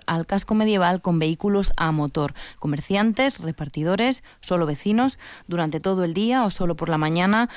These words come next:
son algunas de las preguntas que se resolverán en este encuentro. Así lo anunciaba en pleno hace unas semanas el concejal de tráfico, Iñaki Gurtubay.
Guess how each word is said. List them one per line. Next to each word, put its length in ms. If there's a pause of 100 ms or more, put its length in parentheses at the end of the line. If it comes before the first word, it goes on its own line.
(160)
son 200
algunas 400
de 60
las 180
preguntas 460
que 180
se 140
resolverán 640
en 160
este 220
encuentro. 600 (240)
Así 220
lo 80
anunciaba 500
en 120
pleno 400
hace 200
unas 200
semanas 500 (220)
el 100
concejal 420
de 100
tráfico, 580
Iñaki 400
Gurtubay. 560